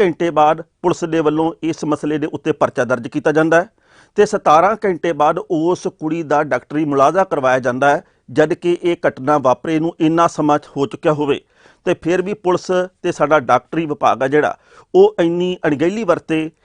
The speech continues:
ਇੰਨੀ ਲੇਟ ਲਤੀਫੀ ਦਾ ਸ਼ਿਕਾਰ ਹੋਵੇ, ਤਾਂ ਪਤਾ ਲੱਗ ਜਾਂਦਾ ਕਿ ਇੱਥੇ ਤਨ ਨਹੀਂ, ਸਗੋਂ ਸਮੁੱਚੀ ਤਾਣੀ ਉਲਝੀ ਪਈ ਹੈ।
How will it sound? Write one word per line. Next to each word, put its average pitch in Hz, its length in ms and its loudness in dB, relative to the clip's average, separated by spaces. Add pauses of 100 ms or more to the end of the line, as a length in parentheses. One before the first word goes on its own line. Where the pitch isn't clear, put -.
(180)
ਇੰਨੀ 180 280 2
ਲੇਟ 151 260 -2
ਲਤੀਫੀ 156 440 -6
ਦਾ 151 100 2
ਸ਼ਿਕਾਰ 135 360 2
ਹੋਵੇ, 131 360 0 (380)
ਤਾਂ 165 140 6
ਪਤਾ 170 260 0
ਲੱਗ 151 140 0
ਜਾਂਦਾ 151 340 -2
ਕਿ 180 200 -6
ਇੱਥੇ 170 220 -4
ਤਨ 131 320 0
ਨਹੀਂ, 165 120 -4
ਸਗੋਂ 160 260 -4
ਸਮੁੱਚੀ 180 460 -6
ਤਾਣੀ 175 340 0
ਉਲਝੀ 151 280 -4
ਪਈ 107 280 -8
ਹੈ। - 60 -6